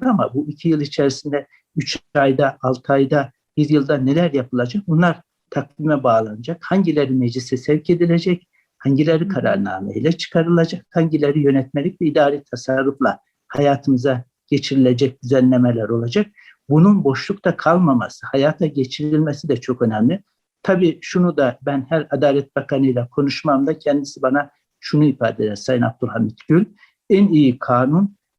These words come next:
Speaker 1: en kötü uygulayıcının elinde en kötü olur, en kötü kanun en iyi uygulamacının elinde en iyi olur." Ama ben insan hakları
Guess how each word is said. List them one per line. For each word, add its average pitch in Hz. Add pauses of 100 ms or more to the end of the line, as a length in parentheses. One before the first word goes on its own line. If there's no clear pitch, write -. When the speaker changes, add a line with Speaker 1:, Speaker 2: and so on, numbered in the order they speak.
(100)
Speaker 1:
en 175 (300)
kötü 147
uygulayıcının 139
elinde 131 (220)
en 151
kötü 175
olur, 190 (380)
en 180
kötü -
kanun 139
en 165
iyi 135
uygulamacının 135
elinde 131 (320)
en 175
iyi 139
olur." 101 (140)
Ama 151
ben 160
insan 156
hakları 135